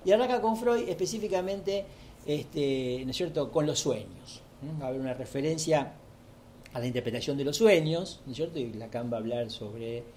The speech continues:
lo que dice Freud, la interpretación de los sueños en general. Ustedes van a ver los mecanismos de trabajo del sueño,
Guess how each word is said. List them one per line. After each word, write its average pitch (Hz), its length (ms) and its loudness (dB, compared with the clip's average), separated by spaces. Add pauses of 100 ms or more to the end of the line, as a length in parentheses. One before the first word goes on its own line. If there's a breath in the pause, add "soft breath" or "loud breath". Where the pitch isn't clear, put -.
(480 loud breath)
lo 113 120 -10
que 110 320 -6
dice 120 240 -4
Freud, 143 260 2
la 123 60 0
interpretación 117 420 -8
de 127 80 -4
los 139 100 -4
sueños 147 360 0
en 104 100 -10
general. 151 400 2
Ustedes 117 220 -4
van 117 100 -4
a 113 60 -4
ver 120 100 0
los 107 140 -6
mecanismos 127 560 -4
de 104 260 -8
trabajo 127 380 -8
del 117 100 -10
sueño, 156 800 2